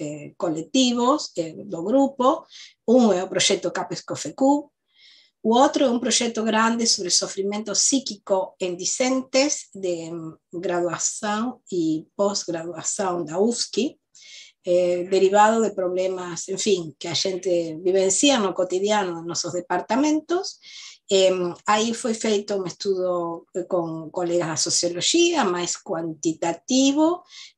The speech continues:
eh, em uma primeira parte, e uma segunda parte com entrevistas, eh, mais em profundidade. E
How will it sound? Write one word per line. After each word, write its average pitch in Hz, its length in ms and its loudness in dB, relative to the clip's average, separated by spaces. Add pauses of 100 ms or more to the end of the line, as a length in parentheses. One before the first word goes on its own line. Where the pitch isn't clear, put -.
eh, 180 480 2
em 175 160 4
uma 170 180 2
primeira 180 340 -4
parte, 294 360 0
e 226 80 2
uma 180 160 -2
segunda 180 420 -2
parte 226 480 -2
com 190 280 0
entrevistas, 170 1160 -4
eh, 151 160 -6
mais 160 420 -6
em 160 100 -8
profundidade. 156 880 -8 (720)
E 196 260 8